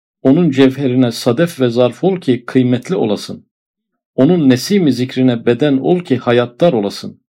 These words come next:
Esma-i ilahiyeden birisinin hayt-ı şuayla temessük et ki adem deryasına düşmeyesin. Nefsi natıka dedi, insan, yani insanı kastediyor. İnsanın en yüksek talebi,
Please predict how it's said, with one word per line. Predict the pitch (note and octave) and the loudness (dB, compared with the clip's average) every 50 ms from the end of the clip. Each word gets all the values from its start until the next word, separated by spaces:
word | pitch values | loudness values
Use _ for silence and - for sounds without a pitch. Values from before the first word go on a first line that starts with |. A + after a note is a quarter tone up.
| _ _ _ _ - _ _ _ - | _ _ _ _ -20 _ _ _ -4
Esma-i | - C3 C3 - - F3 F#3 E3 D#3+ | -2 -2 -2 0 2 2 4 4 2
ilahiyeden | - C3+ C3 C3 B2+ B2 B2 B2+ A#2 A2+ A#2+ A#2 A#2 A2+ | 2 2 2 2 2 2 0 -2 -2 -2 -2 -2 -2 0
birisinin | C#3 D#3 F3 E3 - - C3 A#2+ A2+ A2 | 0 0 0 0 -2 -2 -2 0 0 -2
hayt-ı | A2 - - D3 F3 F3 F3 - B2+ | -4 -2 0 0 0 0 0 -2 -6
şuayla | B2 - - B2+ B2 B2 A#2+ B2+ D#3+ D#3 C#3 A#2 G#2 - | -6 -2 -2 -2 -2 0 0 -2 0 0 -2 -4 -4 -4
temessük | - - A#2 A#2+ A#2 - - - B2 - F#3 | -4 -4 -2 -2 -4 -6 -10 -10 -8 -6 -6
et | F3 F3+ - | -8 -6 -4
ki | - F3 F3+ F3 F3 _ - | 0 0 0 0 -2 _ -2
adem | B2+ B2 C3 D3+ D#3+ D3+ C3 | 0 0 2 2 0 0 -2
deryasına | A#2+ A#2 A2+ A#2 A#2 A2 G#2+ - - A#2+ C3 D#3 F3+ F3 F3 _ _ _ - - | -2 -2 -2 -2 -2 -2 -2 -4 -4 -4 -2 -2 -2 -4 -6 _ _ _ -4 -4
düşmeyesin. | C3+ C3 - - - F#2+ F2+ - - - _ _ _ _ _ _ _ _ _ _ _ _ _ _ _ _ _ _ _ - | -4 -4 -4 -8 -8 -8 -8 -10 -14 -20 _ _ _ _ _ _ _ _ _ _ _ _ _ _ _ _ _ _ _ -2
Nefsi | F3+ G3+ F3+ F#3 - F3 D#3+ | 0 0 0 0 0 2 2
natıka | D3+ C#3+ C3+ C3+ - - - D3 B2+ B2 - _ _ _ _ _ _ - | 4 4 2 0 -2 -2 2 2 2 2 0 _ _ _ _ _ _ -6
dedi, | B2+ A#2+ G#2 G#2 F3+ G3 G3+ G#3 - _ _ - | -4 -4 -2 -2 -2 -2 -2 -4 -10 _ _ -2
insan, | D#3 E3 D#3+ - - D#3+ F#2+ F2 - - - - | -2 -2 0 2 2 2 2 2 -2 -10 -16 -12
yani | D2 - F#2 - - - _ _ _ - | -10 -10 -8 -10 -12 -14 _ _ _ -6
insanı | C3+ B2+ A2 - - A#2+ A#2+ C3 C3 - _ _ _ _ _ _ _ _ - C3+ A#2+ A#2+ B2+ B2 | -4 -4 -4 -2 -4 -6 -6 -6 -8 -12 _ _ _ _ _ _ _ _ -12 -6 -2 -2 -2 -2
kastediyor. | - A2+ G#2 - - - A2 G#2 B2+ D3+ D#3+ - - - | -4 -8 -8 -8 -8 -8 -4 -2 -2 -2 -2 -4 -2 -2
İnsanın | C#3 C#3+ C3+ - D3+ D3+ D3 C#3+ C3 C3+ C3 _ _ - | 0 0 0 -2 -2 0 2 2 0 0 -2 _ _ 0
en | F3 G3+ G#3+ G#3 | 2 2 2 2
yüksek | F3+ D3 C3 C3+ - - D3 C3 - | 2 0 0 -2 0 0 -2 -2 -2
talebi, | - - A#2+ A2 G#2+ - A2 C3+ E3+ F3 | -2 -2 0 0 0 0 -2 -2 -2 -4